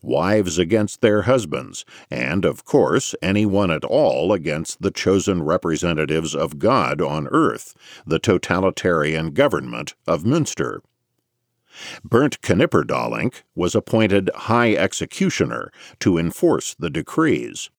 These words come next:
The only aspect of life previously left untouched was sex,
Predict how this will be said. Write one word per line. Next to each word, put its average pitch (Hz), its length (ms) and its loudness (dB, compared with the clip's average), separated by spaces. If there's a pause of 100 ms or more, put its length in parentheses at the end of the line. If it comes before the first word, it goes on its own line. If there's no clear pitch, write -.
(1300)
The 135 140 6
only 180 460 4
aspect 123 560 2
of - 120 0
life 98 520 2
previously 78 720 0
left 104 360 2
untouched 73 800 -2
was 90 220 0
sex, - 600 -2